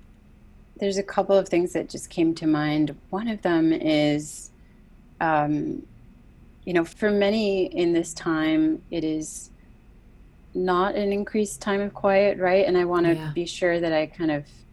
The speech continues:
Speaker 1: um, give, uh, respect to that reality
Speaker 2: Yeah.
Speaker 1: and also to the privilege that I have of, um, being where I am, which is a, you know, being isolated in my own house, um,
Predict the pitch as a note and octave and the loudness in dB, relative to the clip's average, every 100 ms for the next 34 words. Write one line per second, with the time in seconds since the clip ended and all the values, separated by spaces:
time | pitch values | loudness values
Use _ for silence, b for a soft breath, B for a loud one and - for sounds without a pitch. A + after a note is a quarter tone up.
0 | - E3 D#3 D3 C#3+ - - - - - | -10 -6 -4 -4 -6 -8 -14 -20 -20 -20
1 | - - - - E3+ E3 E3 - - - | -20 -20 -8 0 2 0 -2 -12 -16 -6
2 | D#3+ D3 D3 D3+ F#3 - E3+ - - - | -2 0 0 -2 -2 0 0 -2 -14 -4
3 | - F#3 F3 F3 - F3 E3 E3 E3+ E3+ | 2 4 4 2 0 2 4 4 2 2
4 | E3+ D#3+ D#3 D3+ D#3 - D#3 D3+ - D#3 | 4 2 0 0 -2 -2 -2 -2 -4 -4
5 | C#3 - D3 F3 D#3+ D#3+ D#3 D3 C#3+ D3+ | -4 -8 -8 -6 -4 -4 -2 -2 -2 -2
6 | D3+ D3 D3 - D3 D3 - - - D#3 | -2 -2 -4 -2 -2 -4 -14 -14 -6 -4
7 | C#3+ C#3+ D3+ B B B B - B3 A#3+ | -2 -4 -6 B B B B -6 0 2
8 | G3+ F3+ E3+ D#3+ D#3 E3 D#3 E3 D3+ D3+ | 4 4 4 2 2 0 0 -4 0 0
9 | D3 C#3 - - D#3+ D3+ D#3+ D#3 D#3 D#3 | 0 -4 -8 -10 -8 -8 -6 -6 -6 -8
10 | - D#3+ D3 D3 D3 C#3+ C#3+ D3 D3+ D#3 | -6 -6 -4 -4 -2 -2 -2 0 0 -2
11 | - - - F#3 D3+ D3 D3+ - - - | -6 -20 -14 -4 0 0 -4 -12 -16 -14
12 | - D3+ C#3 C#3 C#3+ - - | -8 -4 -2 -2 -4 -6 -8